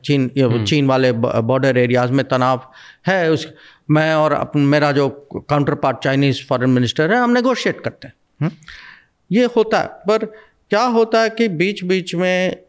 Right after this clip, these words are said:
Speaker 1: लोग कोशिश करते हैं कि आपको कहीं पब्लिक फोरम में दबाव डालें,
Speaker 2: हम्म।
Speaker 1: हम्म? और ये सबसे ज़्यादा आपने देखा होगा, ये वेस्टर्न मीडिया की आदत है कि उन्होंने, क्योंकि उनको लगता है कि अभी दुनिया में number one issue is Ukraine and Russia,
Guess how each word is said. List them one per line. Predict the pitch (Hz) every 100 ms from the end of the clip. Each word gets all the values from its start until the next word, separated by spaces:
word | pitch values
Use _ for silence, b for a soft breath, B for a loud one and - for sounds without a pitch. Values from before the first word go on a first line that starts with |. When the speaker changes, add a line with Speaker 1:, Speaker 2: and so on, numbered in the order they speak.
| _ _ -
Speaker 1:
लोग | 143 160 220 -
कोशिश | - 147 190 165
करते | - 139 -
हैं | 175
कि | 170
आपको | 180 151 - 170
कहीं | - 143 160
पब्लिक | 165 143 131 180 -
फोरम | - 135 143
में | 147 156 156 - b b 127
दबाव | 127 127 120
डालें, | 107 101 - - -
Speaker 2:
हम्म। | 117 101 -
Speaker 1:
हम्म? | 170 B B B B -
और | 196
ये | 226
सबसे | 226 214 214 226
ज़्यादा | 196 180 180
आपने | 190 180 180
देखा | 165 147 143
होगा, | 160 147 147 170
ये | 170
वेस्टर्न | 160 143 - 170
मीडिया | 151 139 139
की | 135 135
आदत | 110 60 -
है | - _ b b b -
कि | 151
उन्होंने, | 147 156 165 170 165 B B B _
क्योंकि | 180 180 214
उनको | 180 180 185 214
लगता | 226 196 196
है | 202
कि | 196 196
अभी | 160 151 170
दुनिया | 151 156 160 170
में | 180 190
number | 170 156 160 165
one | 170 170 151
issue | - 156 135
is |
Ukraine | 120 - 143 180
and | - 120
Russia, | 117 -